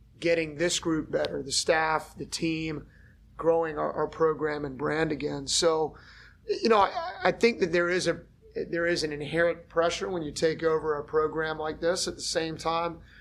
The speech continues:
that's part of what I wanted. You know, I always aspired to be a head coach, uh, in the Southeastern Conference. And,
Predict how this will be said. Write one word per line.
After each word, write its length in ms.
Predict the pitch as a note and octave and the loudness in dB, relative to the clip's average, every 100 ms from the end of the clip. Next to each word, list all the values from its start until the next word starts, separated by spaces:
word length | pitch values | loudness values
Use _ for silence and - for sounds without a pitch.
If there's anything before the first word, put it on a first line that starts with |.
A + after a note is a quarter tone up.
| - - - | -20 -20 -2
that's 140 | E3+ - | 0 2
part 260 | F3+ E3+ | 4 4
of 60 | D3 | 4
what 120 | D3+ | 2
I 80 | D3+ | 2
wanted. 420 | C#3 C#3+ D#3 E3 - - | 0 -2 0 -2 -6 -14
You 80 | D3 | -8
know, 100 | D3 | -4
I 100 | D3+ | -2
always 320 | D#3 D#3 C3 | 0 -2 -4
aspired 480 | C3+ - D#3+ D#3 D3 | -6 -4 0 0 0
to 60 | D3+ | -4
be 160 | D3+ | -2
a 60 | D3 | -2
head 240 | D3 D3 | -2 -4
coach, 520 | - D3+ D#3 - - - - - - | -2 0 0 -4 -8 -10 -20 -20 -8
uh, 160 | C#3+ C#3+ | -6 -6
in 100 | D3 | -6
the 60 | D3 | -4
Southeastern 680 | - D#3+ D#3+ D#3 - D#3 | 0 0 0 -6 -6 -8
Conference. 640 | A#2+ D3+ D#3+ E3+ G3 F#3 - | -6 -4 -4 -2 -4 0 0
And, 280 | D#3+ D3 | 0 -4